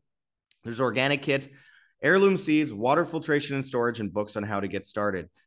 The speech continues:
Use code wham, W A M, and you get free shipping on much of these products. Again, I urge people to use code wham. Even if the product doesn't,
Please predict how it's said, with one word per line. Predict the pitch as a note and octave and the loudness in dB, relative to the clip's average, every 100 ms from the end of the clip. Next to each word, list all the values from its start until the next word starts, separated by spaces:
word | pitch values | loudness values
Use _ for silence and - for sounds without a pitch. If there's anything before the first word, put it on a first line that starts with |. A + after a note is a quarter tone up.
| _ | _
Use | G#2+ D3 E3+ | 2 4 4
code | E3 D#3+ C#3 C3 | 2 2 2 2
wham, | G2 G2 A2+ B2 A2+ F#2 - | -4 -2 2 4 4 0 -4
W | A2 A#2+ C3+ C3+ C3 | -2 0 2 0 0
A | A#2 A#2 A#2 | 2 2 0
M, | A#2 A2+ G2+ F#2 | -2 -2 -2 -6
and | G#2 | -6
you | G#2 | -4
get | A2 G#2 | -4 -4
free | A2+ | -6
shipping | G#2+ A#2 A2 G#2 | -4 -4 -4 -4
on | G2+ | -2
much | G2+ G2+ | -4 -4
of | |
these | G2 F#2 | -10 -6
products. | A2+ A2 A2 - | -2 0 -2 -4
Again, | G2 A2+ A2 G#2+ - - | -4 -2 -2 -6 -18 -6
I | A2 | -4
urge | A2 B2 | -2 -2
people | B2+ A#2 | -4 -4
to | A2+ | -2
use | A#2+ B2 | -2 -2
code | B2 | 0
wham. | A2+ A2+ B2 | 2 0 0
Even | C#3+ | 0
if | D3 D3 - | -2 -2 -12
the | A#2 | -12
product | G#2+ A#2 A#2 A2 | -2 0 0 0
doesn't, | A2 A2 | -2 -2